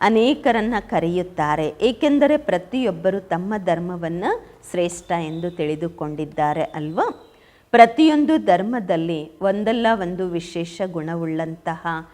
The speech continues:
ಕಾರಣದಿಂದಾಗಿ ತಮ್ಮನ್ನ ತಾವು ದೊಡ್ಡವರೆಂದು ತಿಳಿದುಕೊಳ್ಳುತ್ತಾರೆ. ಜೈನಿಯರಲ್ಲಿಯೂ ಕೂಡ ವಿಧ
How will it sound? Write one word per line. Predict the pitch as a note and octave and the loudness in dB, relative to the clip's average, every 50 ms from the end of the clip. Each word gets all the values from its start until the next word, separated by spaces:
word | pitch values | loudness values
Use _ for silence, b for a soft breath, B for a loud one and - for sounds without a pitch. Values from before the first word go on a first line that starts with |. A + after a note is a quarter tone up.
| b b b b b - | b b b b b 0
ಕಾರಣದಿಂದಾಗಿ | - F3+ F3 E3+ F3 F#3+ F#3+ G3+ G3+ F#3+ E3+ E3+ D#3 D#3 D#3 D3+ D#3 D3 D3+ E3 E3+ F3 E3+ D#3 D#3 | 4 6 6 6 6 4 0 0 -2 -4 -4 -6 -6 -6 -6 -6 -6 -4 -4 -6 -4 -2 -2 -4 -4
ತಮ್ಮನ್ನ | - - F3+ F#3 G3+ G3+ G#3 G#3+ G#3 G3+ G3+ | 0 0 0 0 0 -2 -2 -2 -2 -4 -4
ತಾವು | G3+ - F3+ D#3+ E3 F3+ A3 A3+ F3+ | -4 -4 -6 -4 -4 -4 -6 -6 -4
ದೊಡ್ಡವರೆಂದು | F3+ D#3+ D3 D3 F3+ E3+ E3 E3+ D#3+ D3+ D3+ D#3 E3+ A3+ C4+ | -4 -6 -4 -4 -6 -6 -4 -4 -6 -6 -8 -6 -4 -6 -4
ತಿಳಿದುಕೊಳ್ಳುತ್ತಾರೆ. | A#3 - F3 D#3 D#3+ D#3 D#3+ E3 D#3+ - - D3+ D3+ D3 D#3 D3+ D3+ - D#3+ D3 D3 D3+ D3+ D3+ D3+ - - b b b b b b b b b | -2 -2 -2 -2 -2 -4 -6 -8 -10 -8 -8 -6 -6 -6 -8 -8 -8 -4 -2 -2 -2 -2 -2 -6 -8 -12 -20 b b b b b b b b b
ಜೈನಿಯರಲ್ಲಿಯೂ | F3+ E3+ B3+ B3 A#3+ B3 C4 D4 D#4 D4+ D4+ C4+ B3+ A#3+ A#3+ A#3 A3+ A3 A3 G#3 | -2 4 6 6 8 8 6 6 6 6 4 4 4 2 0 0 -2 0 -2 -2
ಕೂಡ | G#3+ - G#3+ F#3 F#3+ | -2 -4 -4 -4 -4
ವಿಧ | F#3+ F3 E3+ D#3+ | -2 -4 -4 -4